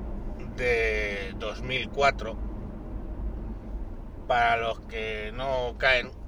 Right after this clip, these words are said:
pues el once de marzo de dos mil cuatro, una serie de terroristas islámicos pusieron doce,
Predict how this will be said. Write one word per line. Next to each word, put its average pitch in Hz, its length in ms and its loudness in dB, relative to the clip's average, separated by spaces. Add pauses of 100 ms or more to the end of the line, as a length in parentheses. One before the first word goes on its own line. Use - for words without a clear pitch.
(140)
pues 117 160 -6
el 113 80 -6
once 127 240 -4
de 139 100 6
marzo 139 300 4
de 104 140 0
dos 104 140 -2
mil 123 220 -8
cuatro, 135 420 0 (160)
una 123 220 -6
serie 120 420 -4
de 113 960 -4 (1500)
terroristas 120 640 0
islámicos 131 800 0 (1120)
pusieron 127 840 2 (840)
doce, - 480 0